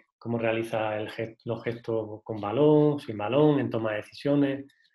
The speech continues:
Todo ese tipo de trabajo, cuanto más aspectos observemos en el entrenamiento del jugador, más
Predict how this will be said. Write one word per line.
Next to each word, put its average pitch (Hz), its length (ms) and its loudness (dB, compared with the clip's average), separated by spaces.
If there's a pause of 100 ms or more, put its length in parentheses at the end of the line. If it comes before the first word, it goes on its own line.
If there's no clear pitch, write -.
(280)
Todo 147 340 2
ese 143 220 -2
tipo 139 480 -6
de 131 120 -4
trabajo, 135 340 -2
cuanto 117 300 -6
más 127 260 -4
aspectos 143 460 -4
observemos 120 640 -2
en 107 100 -4
el 104 140 -6
entrenamiento 104 640 -8
del 131 120 -12
jugador, 127 320 -2 (640)
más 135 560 2